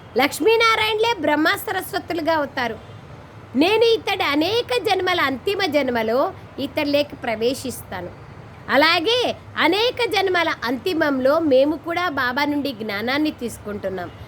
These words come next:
అని పిల్లలైన మీరు కూడా అంటారు. ఇవన్నీ అర్థం చేసుకోవాల్సిన విషయాలు. డ్రామా జ్ఞానం తెలిసినప్పుడు ఆ విధంగా అంటాం కదా.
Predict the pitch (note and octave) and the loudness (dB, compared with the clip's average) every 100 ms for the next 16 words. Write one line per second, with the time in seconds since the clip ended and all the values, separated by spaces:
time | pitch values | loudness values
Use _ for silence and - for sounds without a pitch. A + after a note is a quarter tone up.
0 | - G3 D4+ F4+ - D4 C#4+ D4+ D4 D4 | -8 2 2 2 0 0 2 4 2 2
1 | B3+ A#3+ C#4 - D#4 D#4+ A#3 - F#3 F3+ | 0 -2 -2 -4 -2 0 -2 -8 -12 -14
2 | - - - - - D#4+ F#4+ F#4+ G4+ B4 | -18 -20 -20 -20 0 2 4 4 6 4
3 | A#4 F4 - G4 G#4 G#4+ G4 - E4+ E4+ | 4 0 0 -2 0 -2 -6 -2 0 0
4 | D#4+ E4 D#4 B3 - G#3 F3+ - - - | -4 -4 -4 -4 -4 -4 -4 -10 -18 -20
5 | - - - - - - - - - - | -20 -20 -20 -20 -20 -18 -18 -16 -16 -16
6 | - - - - - - - - - - | -16 -14 -14 -14 -14 -14 -14 -16 -16 -16
7 | - - - - - - F2+ - - - | -16 -16 -16 -16 -16 -12 -12 -12 -12 -12
8 | C#2+ - - - - - - - - - | -12 -14 -16 -12 -10 -8 -8 -10 -10 -12
9 | - - - - - - G3 C4 D4 - | -12 -12 -12 -12 -12 -8 0 0 2 0
10 | - D#4 D#4+ D#4 E4 D#4 - G4+ G4+ F4 | 0 0 -2 -4 -6 -6 -6 -8 -4 -4
11 | B3 A3+ G#3+ G3+ F3+ F#3+ F3+ E3+ G3 G3+ | -2 -2 -2 -4 -8 -8 -8 -6 -6 -6